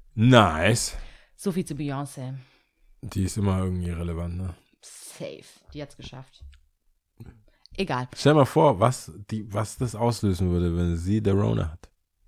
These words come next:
Speaker 1: Dann ist, glaub ich, Shutdown. Dann geht keiner raus.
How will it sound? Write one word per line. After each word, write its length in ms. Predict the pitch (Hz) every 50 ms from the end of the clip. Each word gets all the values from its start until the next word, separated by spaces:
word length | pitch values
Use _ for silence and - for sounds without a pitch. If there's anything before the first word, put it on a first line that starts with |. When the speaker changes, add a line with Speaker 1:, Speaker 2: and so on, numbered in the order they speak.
| _ _ _ _ _ _ _ -
Speaker 1:
Dann 220 | 95 92 95 95 95
ist, 280 | 90 - - - -
glaub 200 | - 98 95 87
ich, 200 | 92 87 82 -
Shutdown. 480 | - - 107 104 - - 82 73 65 - - _ _ _ _ _ _ _ - - - - - - _ _ _ -
Dann 160 | - 92 92
geht 160 | 85 90 -
keiner 240 | - 95 90 85 82
raus. 340 | 71 - - - - -